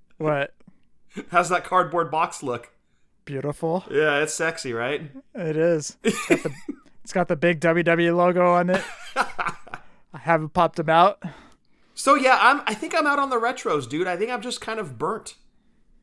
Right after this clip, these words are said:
Speaker 2: I mean, we've been collecting these things since ninety, and I think for that scale, I think I'm just, I'm,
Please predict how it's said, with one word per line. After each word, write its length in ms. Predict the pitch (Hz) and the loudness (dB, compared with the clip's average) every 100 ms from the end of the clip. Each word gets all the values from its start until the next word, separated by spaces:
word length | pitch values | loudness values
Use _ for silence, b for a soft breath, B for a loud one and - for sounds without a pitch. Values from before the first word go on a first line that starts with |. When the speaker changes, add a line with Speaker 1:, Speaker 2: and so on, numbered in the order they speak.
| _ _ _ - | _ _ _ -10
Speaker 2:
I 100 | 175 | -6
mean, 420 | 170 165 156 127 110 _ - - _ _ - | -4 -6 -8 -12 -20 _ -20 -20 _ _ -18
we've 300 | 139 165 127 | -12 -10 -8
been 160 | 165 185 | -8 -8
collecting 420 | 170 165 180 180 | -6 -6 -6 -10
these 180 | 175 - | -10 -8
things 220 | 185 180 | -10 -10
since 220 | 160 - | -12 -12
ninety, 440 | 127 156 175 240 240 | -6 -6 -6 -10 -6
and 100 | 147 | -4
I 140 | 139 | -6
think 560 | 139 156 170 - - _ _ _ _ _ _ _ | -8 -10 -10 -14 -20 _ _ _ _ _ _ _
for 140 | 139 | -8
that 240 | 127 175 - | -2 -2 -2
scale, 720 | - 147 135 175 233 262 - _ _ _ _ _ _ _ _ - | -6 -4 -2 0 -2 -6 -12 _ _ _ _ _ _ _ _ -18
I 60 | |
think 300 | 131 240 240 | -12 -10 -8
I'm 120 | 175 156 | -8 -8
just, 280 | 185 - - | -10 -10 -8
I'm, 340 | 143 127 107 | -8 -10 -14